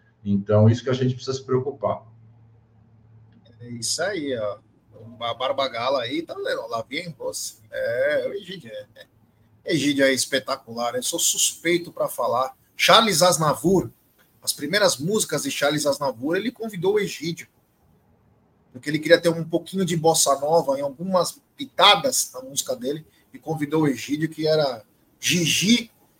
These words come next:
Speaker 2: Gigi da Lapa, era conhecido o Egídio no Rio de Janeiro. Tem superchat do Ernesto Vilar, grande Ernestão aí, que eu tive o prazer de conhecê-lo pessoalmente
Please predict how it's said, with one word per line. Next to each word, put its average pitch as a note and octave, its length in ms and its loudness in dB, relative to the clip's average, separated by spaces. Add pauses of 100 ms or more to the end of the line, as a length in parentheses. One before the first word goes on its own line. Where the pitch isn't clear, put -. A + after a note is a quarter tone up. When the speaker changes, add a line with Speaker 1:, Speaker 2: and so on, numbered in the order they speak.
(220)
Speaker 2:
Gigi F#3+ 420 4
da A3 140 12
Lapa, E3+ 520 8 (220)
era C#3+ 180 -4
conhecido D#3 460 -4
o - 20 0
Egídio B3+ 440 -4 (220)
no C#3+ 100 -8
Rio C#3+ 180 2
de D3 60 -8
Janeiro. B2 300 -6 (560)
Tem B3 160 0
superchat D#3 1160 4
do - 80 0
Ernesto D3+ 560 4
Vilar, C3+ 260 0
grande F#3+ 400 4
Ernestão D#3 640 2
aí, F3 260 0 (160)
que - 60 -4
eu G3 40 4
tive A#3+ 220 0
o A#3+ 60 0
prazer F#3 460 4
de E3+ 120 -4
conhecê-lo F3+ 440 2
pessoalmente E3 800 -2